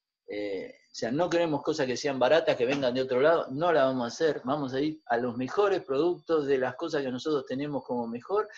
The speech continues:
y vamos a innovar en eso, y vamos a, a ayudar al país en eso.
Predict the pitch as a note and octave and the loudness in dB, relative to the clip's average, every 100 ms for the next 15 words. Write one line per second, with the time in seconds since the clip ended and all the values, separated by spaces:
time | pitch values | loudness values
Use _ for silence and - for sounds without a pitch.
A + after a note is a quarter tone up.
0 | - C#3 D3+ D#3 - C3 C3 C#3+ F3 E3 | -12 -4 -2 -2 -4 -2 0 2 2 2
1 | A#2 G2+ - - - B2 D#3 D#3 C3+ - | -4 -6 -12 -16 -8 -4 -2 -4 -6 -4
2 | B2 A2+ - - _ - A#2+ A#2 A#2+ B2+ | -2 -2 -4 -16 _ -2 2 2 0 2
3 | D#3+ F3 - B2 C3 - G#2+ F2 - | 4 6 4 0 -2 -8 -10 -10 -16